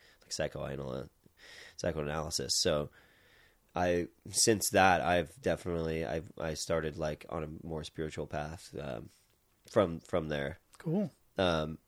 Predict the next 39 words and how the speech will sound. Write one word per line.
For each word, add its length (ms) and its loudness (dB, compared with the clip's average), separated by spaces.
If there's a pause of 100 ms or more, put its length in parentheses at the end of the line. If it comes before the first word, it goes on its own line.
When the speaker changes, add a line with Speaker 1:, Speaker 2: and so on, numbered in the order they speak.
(440)
Speaker 2:
Well 100 10
Speaker 1:
but 80 8
I, 80 10
and 180 8
I 80 8
think 180 2
that 120 2
that 160 8
was 160 0
sort 200 6
of 60 2
the 80 -4
purpose 420 -2
of 80 -2
me 140 -4
going 340 -2
to 180 -4
it. 100 -4
It 60 -4
wasn't 320 -4
necessarily 640 -2
to, 120 -2
like, 260 -2
be, 380 -2 (600)
even 100 0
though 100 12
I 80 12
love 260 6
acting 400 2
and 80 2
I 80 0
would 200 -4
do 260 -2
more 240 0
acting, 500 -4 (100)
um, 380 -2 (2250)
I 80 4
felt, 400 6
I, 160 8